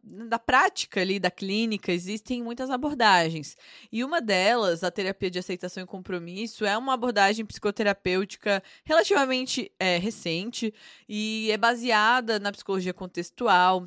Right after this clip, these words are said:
foi criada, né, desenvolvida pelo Stephen Hayes e seus colegas ali na década de oitenta. E essa, o objetivo central dessa abordagem, dessa terapia, é ajudar as pessoas a desenvolverem uma maior flexibilidade cognitiva, pra que elas possam enfrentar melhor, né, os desafios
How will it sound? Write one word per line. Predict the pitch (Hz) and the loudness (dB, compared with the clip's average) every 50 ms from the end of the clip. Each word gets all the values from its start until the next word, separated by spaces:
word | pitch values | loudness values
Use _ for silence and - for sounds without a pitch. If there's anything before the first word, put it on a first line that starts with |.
| 185 - | -10 -12
foi | - - 185 175 | -8 -8 -8 -8
criada, | - - - 190 185 175 170 175 185 180 165 160 | -8 -8 -4 0 2 2 4 4 2 0 -2 -4
né, | 156 165 170 | -6 -8 -10
desenvolvida | 165 175 190 196 185 175 160 175 170 170 | -10 -10 -8 -6 -6 -8 -8 -8 -8 -8
pelo | 170 180 175 175 | -6 -6 -6 -6
Stephen | 170 - - 175 160 180 196 208 | -8 -10 -10 -12 -10 -10 -8 -8
Hayes | 190 170 165 156 170 185 185 156 | -6 -4 -2 -2 0 -2 -2 -6
e | - | -10
seus | 160 156 - | -12 -12 -8
colegas | - 185 170 165 160 165 170 170 | -4 -2 -2 -2 -2 -2 -4 -4
ali | 170 160 | -4 -4
na | 160 185 | -4 -4
década | 180 170 175 - - 175 | -4 -6 -4 -4 -4 -2
de | 175 190 | -2 -2
oitenta. | 190 196 - - 165 165 175 190 - 196 190 _ _ _ _ _ _ _ _ _ _ _ _ _ _ _ _ - | -2 -2 -2 -4 -4 -4 -4 -6 -8 -10 -10 _ _ _ _ _ _ _ _ _ _ _ _ _ _ _ _ -8
E | 196 226 254 277 277 | -4 -4 0 2 4
essa, | 254 240 269 - - 302 262 247 - - | 4 4 2 2 0 2 2 2 2 0
o | 226 233 | 0 -2
objetivo | 233 214 240 240 - - 330 349 403 370 | -2 -2 -2 -4 -4 -4 -6 -4 -6 -6
central | - 330 262 262 - 240 202 196 208 240 | -6 -8 -10 -8 -4 2 4 4 4 4
dessa | 240 220 214 - 208 196 - - - - - - - | 2 -2 -4 -4 -4 -6 -6 -10 -20 -20 -20 -10 -4
abordagem, | - - 180 175 170 170 160 165 160 170 185 196 202 196 185 175 | -2 -2 -2 -4 -6 -6 -4 -2 0 2 2 2 0 -2 -4 -8
dessa | 160 160 - 175 | -10 -12 -12 -12
terapia, | 160 - 180 165 165 165 _ - 196 202 | -8 -6 -4 -4 -4 -4 _ -6 -4 -4
é | 202 | -2
ajudar | 202 196 185 180 196 | -4 -4 -2 0 0
as | 202 233 | 0 0
pessoas | - - 214 208 - - 208 202 208 208 196 175 - - _ - - - - - - | -4 -8 -12 -12 -10 -6 -4 -2 -2 0 -2 -4 -6 -10 _ -20 -20 -20 -20 -6 0
a | - 202 220 | 2 2 2
desenvolverem | 208 214 240 240 240 233 233 233 208 214 214 208 233 240 | 0 -2 -8 -6 -4 -4 -4 -2 -2 -2 -2 -2 -2 -4
uma | 240 233 | -4 -4
maior | 233 226 233 226 214 226 | -2 0 0 0 0 0
flexibilidade | 220 - 240 220 - - - 247 220 247 247 247 208 226 220 226 254 285 262 277 277 | -2 -4 -8 -8 -8 -8 -8 -6 -4 -4 -4 0 4 6 8 8 8 6 4 -2 -4
cognitiva, | - - 220 240 262 262 277 294 - - - 240 220 180 170 170 | -4 -4 -4 -4 -4 -6 -6 -8 -6 -4 -4 -2 -2 -2 -2 -4
pra | - _ - - 190 | -6 _ -14 -12 -8
que | - 220 | -4 -4
elas | 202 214 - | -4 -4 -4
possam | - - 170 185 - - 208 | -4 -4 -4 -4 -6 -8 -12
enfrentar | 202 - 226 233 269 - 202 180 | -12 -10 -12 -10 -4 -2 -2 -2
melhor, | 190 240 269 240 202 202 208 208 | -2 -2 -2 -2 0 0 0 -2
né, | 190 180 175 | -4 -6 -6
os | 180 175 | -8 -8
desafios | 175 180 185 180 - - 180 180 196 220 220 208 170 156 - - | -10 -10 -10 -12 -12 -12 -10 -6 -4 -2 -2 -2 -2 -4 -6 -12